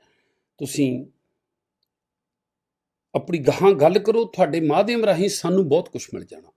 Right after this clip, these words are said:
ਉਹ ਦਿਓ, ਠੀਕ ਹੈ, ਪਰ ਗੁਰੂ ਗ੍ਰੰਥ ਸਾਹਿਬ ਨੂੰ ਵਿੱਚ ਤੁਹਾਡੇ ਲਈ ਨਹੀਂ ਕਹੀਆਂ ਪੰਕਤੀਆਂ ਇਹ। ਪ੍ਰਚਾਰਕਾਂ ਨੂੰ ਵੀ ਆਪਾਂ ਕਹਿੰਦੇ ਹੁੰਦੇ ਆ, ਏਦਾਂ ਪੰਕਤੀਆਂ ਨੂੰ ਵਰਤਣਾ ਬੰਦ ਕਰੋ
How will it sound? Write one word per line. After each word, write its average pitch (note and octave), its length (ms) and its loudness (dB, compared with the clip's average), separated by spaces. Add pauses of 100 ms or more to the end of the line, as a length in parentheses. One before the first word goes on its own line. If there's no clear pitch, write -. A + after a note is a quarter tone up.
ਉਹ F#3+ 120 2
ਦਿਓ, A#2+ 260 -4 (300)
ਠੀਕ - 220 -10
ਹੈ, C4 60 -4 (300)
ਪਰ F#3 120 -2
ਗੁਰੂ F#3 240 -4
ਗ੍ਰੰਥ G3 180 4
ਸਾਹਿਬ G3 240 2
ਨੂੰ F#3+ 120 -2
ਵਿੱਚ D3 220 -10
ਤੁਹਾਡੇ D3+ 300 0
ਲਈ E3 140 2
ਨਹੀਂ D#3 140 -2
ਕਹੀਆਂ B2+ 360 -8
ਪੰਕਤੀਆਂ F2+ 500 -16
ਇਹ। - 60 -20 (960)
ਪ੍ਰਚਾਰਕਾਂ E3+ 460 -2
ਨੂੰ G#3 100 0
ਵੀ G3 80 2
ਆਪਾਂ F3 240 -4
ਕਹਿੰਦੇ F3+ 240 -4
ਹੁੰਦੇ D3+ 240 -6
ਆ, C#3 60 -6
ਏਦਾਂ C#3+ 200 -10
ਪੰਕਤੀਆਂ F#3+ 440 -4
ਨੂੰ F3+ 120 -8
ਵਰਤਣਾ C3 320 -4
ਬੰਦ G#2 280 -12
ਕਰੋ - 240 -20